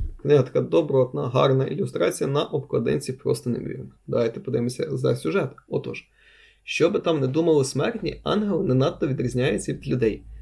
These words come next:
Так само п'ють, курять, так само плетуть інтриги. От тільки мають більше влади і є більше відповідальності. Правду кажучи, набагато більше, ніж очікував, бо Господь кудись зник. А тепер ангели і їхні підлеглі мусять дбати про всесвіт самотужки.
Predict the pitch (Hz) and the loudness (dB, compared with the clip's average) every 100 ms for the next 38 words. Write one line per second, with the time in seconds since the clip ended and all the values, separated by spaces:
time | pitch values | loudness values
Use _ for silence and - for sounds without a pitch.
0 | - 143 196 180 170 - 127 151 143 - | -2 0 2 2 0 0 4 4 4 0
1 | 143 147 139 131 127 156 180 131 123 151 | 2 4 4 2 0 2 0 0 -2 -2
2 | 147 135 110 - 107 - - - 127 - | -2 -2 -2 -4 -6 -10 -12 -8 -4 -2
3 | - 151 147 147 - - - 127 151 185 | 0 4 4 4 2 -2 2 4 4 4
4 | 123 127 180 165 120 - 120 120 131 151 | 2 2 0 0 -2 0 -4 -2 -2 0
5 | 240 170 113 - - _ _ 127 160 185 | 2 0 -2 -6 -18 _ _ -2 0 0
6 | 165 214 208 - 123 - 123 139 127 127 | 0 0 0 -2 0 0 0 0 0 -2
7 | 139 147 135 131 127 135 127 110 - 117 | -2 -2 -2 -2 -2 0 2 2 0 -2
8 | 120 - 101 - 131 190 143 - 123 113 | -2 2 2 2 2 4 4 0 0 0
9 | - _ _ 139 123 139 127 131 160 165 | -4 _ _ -4 -2 2 2 0 -2 0
10 | 143 131 - 127 - - - - 107 107 | 2 0 0 -2 -4 -8 -10 -4 0 2
11 | 202 202 - - 110 101 - - - 127 | 2 0 -2 -2 -4 0 -2 -2 2 2
12 | 123 127 127 139 - 139 131 139 - | 4 2 2 -2 -2 -4 -2 -2 -4